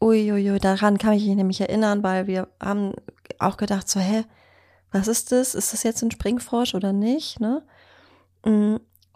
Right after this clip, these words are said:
weil, weil der so dünn war, hat man halt nicht diese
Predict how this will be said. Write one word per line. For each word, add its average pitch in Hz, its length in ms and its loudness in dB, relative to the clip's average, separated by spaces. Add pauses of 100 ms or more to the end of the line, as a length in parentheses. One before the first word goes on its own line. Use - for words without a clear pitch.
(120)
weil, 208 400 4 (560)
weil 214 180 6
der 214 120 6
so 202 100 4
dünn 269 360 6
war, 208 200 4
hat 214 160 0
man 208 180 4
halt 208 220 2
nicht 214 300 2
diese 202 420 0